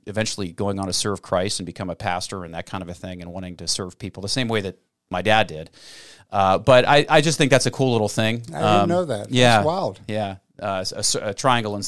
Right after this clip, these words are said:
Speaker 1: inside of a circle. Um, but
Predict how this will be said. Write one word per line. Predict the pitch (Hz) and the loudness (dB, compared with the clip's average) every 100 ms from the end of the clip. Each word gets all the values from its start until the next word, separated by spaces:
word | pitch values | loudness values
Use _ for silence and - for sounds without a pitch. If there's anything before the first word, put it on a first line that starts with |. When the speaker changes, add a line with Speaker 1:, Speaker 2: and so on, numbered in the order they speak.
| - | -10
Speaker 1:
inside | 107 95 - 104 | -12 -4 0 0
of | 90 | -2
a | 87 - | -12 -8
circle. | - 107 - 87 - - - - - _ | -6 -4 -6 -12 -16 -20 -20 -20 -20 _
Um, | 113 107 107 110 - | 6 6 6 0 0
but | 139 175 - | 6 6 6